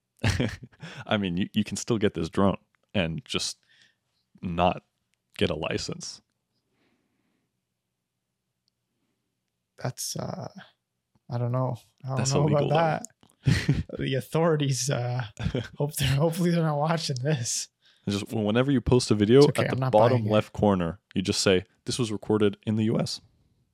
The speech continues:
Speaker 2: Okay. Even though we've been saying Canada.
Speaker 1: <laughs> Yeah.
Speaker 2: And we also just said, "This is illegal here."
Speaker 1: Yes.
Speaker 2: Yes.
Speaker 1: <laughs> Okay. <laughs>
Speaker 2: All right.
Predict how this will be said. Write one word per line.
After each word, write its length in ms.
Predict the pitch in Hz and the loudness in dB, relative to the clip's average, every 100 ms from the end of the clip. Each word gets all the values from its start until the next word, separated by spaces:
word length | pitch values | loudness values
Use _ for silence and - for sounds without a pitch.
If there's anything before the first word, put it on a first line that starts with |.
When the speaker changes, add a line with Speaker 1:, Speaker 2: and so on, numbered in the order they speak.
| _ _ _ _ _ _ _ _ - | _ _ _ _ _ _ _ _ -10
Speaker 2:
Okay. 280 | 131 - 143 - _ | -8 -8 -14 -14 _
Even 180 | - 131 | -6 -2
though 120 | 127 | -2
we've 300 | 117 120 - | 4 4 4
been 140 | 120 120 | -2 -4
saying 240 | - 120 | -4 -6
Canada. 600 | 110 - 120 131 131 107 - | -6 -8 -6 -4 -4 -6 -12
Speaker 1:
<laughs> 40 | _ _ _ _ _ - | _ _ _ _ _ -2
Yeah. 200 | 160 - | -2 0
Speaker 2:
And 160 | 147 131 | -2 0
we 140 | 127 | -2
also 320 | - 127 - | 0 -2 -2
just 240 | 120 127 - | -2 -2 -4
said, 240 | 113 117 - - | -4 -6 -10 -2
"This 220 | 156 151 | -2 0
is 120 | 123 | -4
illegal 440 | 110 120 143 147 107 | -6 -4 -4 -2 -4
here." 340 | 104 - - _ _ _ _ _ _ _ _ _ _ | -6 -8 -10 _ _ _ _ _ _ _ _ _ _
Speaker 1:
Yes. 380 | 113 117 - - _ _ _ _ _ _ _ _ _ _ _ | 0 0 -2 -10 _ _ _ _ _ _ _ _ _ _ _
Speaker 2:
Yes. 480 | - - - - - _ _ _ _ _ _ _ - _ _ _ _ _ _ | -8 -8 -8 -14 -16 _ _ _ _ _ _ _ -20 _ _ _ _ _ _
Speaker 1:
<laughs> 120 | - - - - - - - 117 | 2 2 2 -8 -16 -16 -6 -4
Okay. 360 | 110 - 110 - _ - | -4 -6 -8 -12 _ -14
<laughs> 1900 | - - - _ _ - 123 - - _ - _ - _ _ - 185 165 156 | -14 -14 -20 _ _ -8 -6 -8 -18 _ -20 _ -20 _ _ -6 -6 -4 0
Speaker 2:
All 220 | 139 120 | 0 2
right. 280 | 113 110 | 0 -2